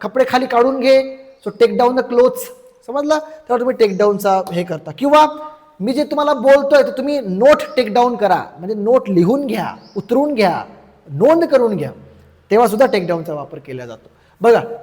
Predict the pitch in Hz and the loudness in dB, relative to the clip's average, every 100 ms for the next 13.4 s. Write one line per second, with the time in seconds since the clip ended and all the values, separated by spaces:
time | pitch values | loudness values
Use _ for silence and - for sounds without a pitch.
0 | - 311 330 302 277 226 277 277 269 208 | -2 0 0 2 2 4 2 4 0 0
1 | 254 - 202 240 277 285 269 262 247 233 | -4 -4 -4 -2 0 0 0 -2 -2 -4
2 | 240 240 233 220 233 226 151 - _ _ | -6 -4 0 0 0 -4 -8 -14 _ _
3 | - - 185 185 196 247 247 240 240 220 | -20 -8 -2 -2 -2 -2 -4 -4 -2 -2
4 | 220 240 240 233 254 247 233 143 180 180 | 0 0 0 -2 -4 -6 -8 -4 -2 0
5 | 185 185 - _ _ _ _ 214 226 180 | -2 -4 -20 _ _ _ _ -10 -8 -8
6 | 196 208 - 233 233 - - - _ 262 | -10 -10 -4 -2 -2 -8 -20 -20 _ -6
7 | 269 311 320 233 285 302 320 302 254 269 | 0 -2 0 4 6 8 6 2 0 0
8 | 269 - 277 330 311 285 254 226 240 247 | 0 2 2 2 0 -2 0 -2 -2 -2
9 | 269 302 294 - - 185 220 240 220 262 | 0 0 -2 -8 -8 -2 0 0 -2 -2
10 | 254 226 185 165 185 240 262 240 240 233 | 0 0 0 -6 -2 -2 -2 -4 -4 -4
11 | 202 202 196 175 165 160 156 160 185 233 | -4 -6 -8 -10 -10 -10 -10 -10 -4 0
12 | 277 262 254 226 220 220 185 180 175 160 | 0 0 -4 -4 -6 -8 -6 -6 -6 -10
13 | 151 151 131 - | -12 -16 -20 -20